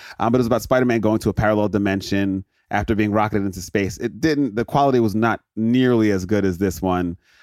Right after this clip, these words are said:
Uh, I believe some of the same writing team was there, but it just, it didn't connect with audiences. The M T V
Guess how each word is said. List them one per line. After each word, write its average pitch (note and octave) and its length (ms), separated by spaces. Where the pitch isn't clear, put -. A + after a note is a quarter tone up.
Uh, G2+ 60
I G#2 100
believe C3 200
some C#3 200
of B2+ 80
the A#2+ 60
same B2 220
writing A2+ 220
team A2+ 200
was G#2+ 120
there, A2 220
but G2 160
it F#2 100
just, G2+ 240
it G#2+ 120
didn't G#2 360
connect F2+ 320
with D#2 140
audiences. E2+ 580
The B2 180
M F3 140
T G3+ 100
V F3 80